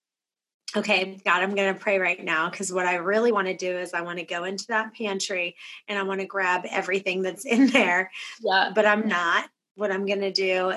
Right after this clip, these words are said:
Speaker 1: is I'm gonna just stop. I'm gonna say a prayer. I'm gonna go for a walk. Um, but give us some more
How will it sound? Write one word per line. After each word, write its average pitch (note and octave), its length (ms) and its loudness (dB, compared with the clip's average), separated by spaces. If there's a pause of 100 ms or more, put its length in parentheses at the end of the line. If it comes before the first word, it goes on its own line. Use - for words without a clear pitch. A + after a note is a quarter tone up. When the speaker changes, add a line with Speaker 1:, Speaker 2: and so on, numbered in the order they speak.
(140)
Speaker 1:
is F3+ 560 -4
I'm F#3+ 140 -2
gonna F3 200 -6
just F3+ 280 -2
stop. E3 420 2
I'm F3+ 140 -10
gonna E3 180 -10
say F3+ 220 -6
a - 60 -8
prayer. G#3+ 500 4
I'm F#3 120 -6
gonna F3 160 -6
go E3+ 160 -4
for - 200 -4
a - 100 -4
walk. G3+ 460 4 (420)
Um, G3 460 2
but A#3+ 260 2
give C#4 160 4
us F4 220 4
some D4 180 -2
more A3 240 -4